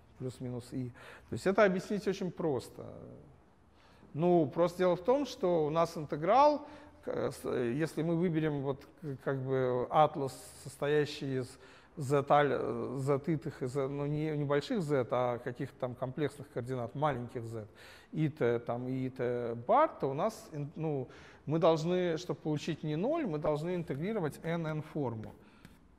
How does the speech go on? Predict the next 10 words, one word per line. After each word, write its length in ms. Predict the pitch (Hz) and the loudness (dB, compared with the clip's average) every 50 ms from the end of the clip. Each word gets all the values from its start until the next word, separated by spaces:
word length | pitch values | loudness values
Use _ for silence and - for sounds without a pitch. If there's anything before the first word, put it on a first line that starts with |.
| - - - - - - | -20 -20 -20 -20 -14 -8
Ну, 600 | 135 139 156 151 139 123 120 107 104 107 90 90 | -4 -2 -2 0 0 0 -2 -2 -4 -6 -6 -6
не 220 | 120 123 135 170 240 | -6 -6 -6 -6 -6
N 140 | 240 185 | -6 -6
N, 160 | 123 117 117 113 | -6 -6 -6 -6
а 300 | 113 117 120 117 113 113 | -8 -8 -8 -8 -8 -10
в 80 | 113 117 | -10 -6
данном 180 | 139 131 127 123 | -6 -6 -6 -6
случае 440 | - - 127 123 - - 123 117 | -6 -8 -8 -8 -6 -6 -6 -6
два 340 | 117 113 123 127 131 131 131 131 | -6 -8 -6 -4 -4 -4 -2 -4
N 280 | 139 143 139 135 131 | -4 -6 -8 -8 -10